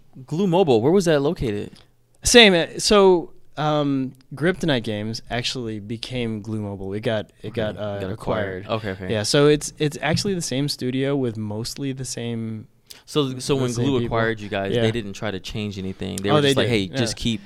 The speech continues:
Speaker 1: keep
Speaker 2: No,
Speaker 1: doing
Speaker 2: no,
Speaker 1: what you're
Speaker 2: they,
Speaker 1: doing"?
Speaker 2: they
Speaker 1: No?
Speaker 2: did. They definitely did. They, they, they, we went from, like, doing consoles, um, and I think some handhelds, uh, into just all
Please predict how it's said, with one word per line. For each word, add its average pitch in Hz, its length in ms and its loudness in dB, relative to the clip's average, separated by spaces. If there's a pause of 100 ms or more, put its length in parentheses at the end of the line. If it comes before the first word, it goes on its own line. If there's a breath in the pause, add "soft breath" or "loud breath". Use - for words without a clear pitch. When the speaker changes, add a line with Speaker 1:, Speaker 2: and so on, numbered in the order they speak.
(180)
Speaker 1:
keep - 140 -2
Speaker 2:
No, 135 120 4
Speaker 1:
doing 113 100 4
Speaker 2:
no, 110 40 4
Speaker 1:
what 107 100 0
you're 101 60 -4
Speaker 2:
they, 110 80 -2
Speaker 1:
doing"? 131 180 -2
Speaker 2:
they 131 100 2
Speaker 1:
No? 107 120 4
Speaker 2:
did. 95 240 0
They 131 140 4
definitely 123 420 2
did. 101 160 -2
They, 123 160 4
they, 127 500 2 (520 loud breath)
they, 120 360 6
we 151 160 2
went 165 240 4
from, 143 300 2
like, 117 460 2
doing 131 240 2
consoles, 113 880 -2
um, 101 560 -2 (240)
and 117 100 -8
I 117 60 -6
think 160 180 -6
some 110 160 -4
handhelds, 107 640 -6 (400 loud breath)
uh, 113 240 0 (160)
into 127 400 0
just 113 320 -6
all 110 680 2